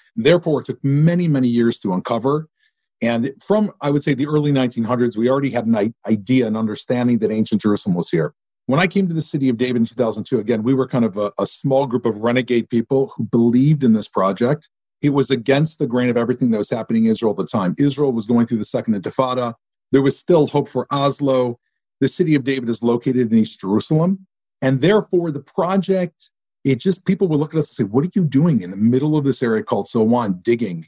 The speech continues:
for this ancient city?" And over the course of the last eighteen years that I've been there and sixteen years since I've known you, the city of David has been recognized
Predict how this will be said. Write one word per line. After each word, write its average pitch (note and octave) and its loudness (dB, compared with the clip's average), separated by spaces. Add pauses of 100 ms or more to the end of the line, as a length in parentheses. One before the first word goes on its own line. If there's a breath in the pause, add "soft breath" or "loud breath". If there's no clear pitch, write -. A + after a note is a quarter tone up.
(280)
for - -2
this A2 -4
ancient F#2+ -4
city?" F#2 -6 (760)
And B2+ 0
over B2+ -2
the B2+ -2
course E3 0
of B2 0
the A2+ 0
last A#2+ -4
eighteen D#3 0
years C3 4
that A#2 -4
I've A#2+ -4
been A#2+ 0
there A2 -4
and G2 -8
sixteen B2 0
years A2+ 2
since A2 -4
I've F#2+ 0
known A2 4
you, A2 2 (340)
the A2+ 0
city D#3+ 0
of C3+ 0
David B2 0
has A#2 -6
been G#2 -4
recognized A2+ 0